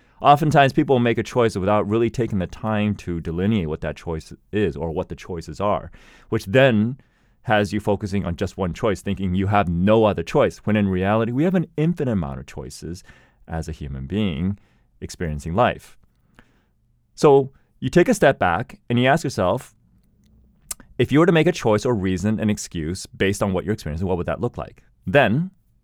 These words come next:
when you're done with that, clear the screen, clear the palette.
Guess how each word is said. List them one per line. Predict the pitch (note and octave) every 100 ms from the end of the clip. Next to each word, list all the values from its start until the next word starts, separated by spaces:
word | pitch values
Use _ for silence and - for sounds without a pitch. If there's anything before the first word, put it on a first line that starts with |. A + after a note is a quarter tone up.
| _
when | - E2
you're | E2
done | F#2+ E2+
with | D#2
that, | G2 E3+ _ _ -
clear | - D#2+
the | D#2
screen, | - F#2+ G#2 F#3 F#3 _ _ _
clear | D#2 C#2+
the |
palette. | - F#2 A#2 E3+